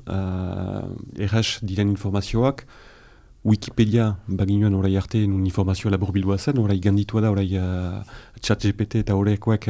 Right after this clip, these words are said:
labur biltzen dute Wikipediaren labur, eh, la, la, la,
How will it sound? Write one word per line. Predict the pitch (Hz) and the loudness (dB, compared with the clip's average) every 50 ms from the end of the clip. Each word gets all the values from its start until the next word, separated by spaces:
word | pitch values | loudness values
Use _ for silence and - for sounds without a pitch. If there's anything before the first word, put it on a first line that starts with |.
| 95 98 | -2 2
labur | 95 110 110 104 131 120 117 | 4 4 6 6 6 4 4
biltzen | 120 120 123 - 120 113 | 2 2 2 2 2 2
dute | 117 117 - - 123 117 | 2 0 2 2 2 2
Wikipediaren | 104 107 107 - - - - 113 104 113 110 113 107 104 | 2 0 -2 -4 -8 -4 -2 -2 0 0 0 2 2 2
labur, | 98 101 104 98 110 120 110 110 | 2 2 2 2 2 2 2 2
eh, | 113 104 104 104 104 104 98 98 | 2 2 2 0 0 0 -2 -2
la, | 98 98 95 95 | 0 0 0 0
la, | 98 101 101 | 0 2 2
la, | 101 101 104 | 2 0 0